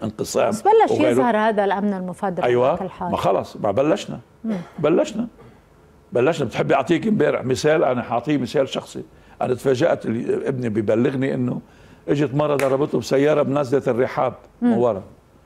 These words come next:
Speaker 1: عم ينزل من السيارة بده مشان نشوف شو القصة. هجموا شي عشرين، ثلاثين، أربعين موتوسيك مع المرأة ومش عارف شو.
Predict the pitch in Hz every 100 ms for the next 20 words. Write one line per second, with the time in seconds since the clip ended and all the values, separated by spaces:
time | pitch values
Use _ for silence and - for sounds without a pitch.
0 | - - 139 190 180 185 170 170 180 175
1 | 180 165 143 135 135 139 - 143 - 262
2 | 214 - 180 185 - - - - - -
3 | - - - - - - 156 180 185 165
4 | 139 160 139 113 139 156 - - 110 135
5 | 147 - 90 101 135 104 101 - 113 117
6 | 113 76 87 92 123 117 110 95 87 90
7 | 95 -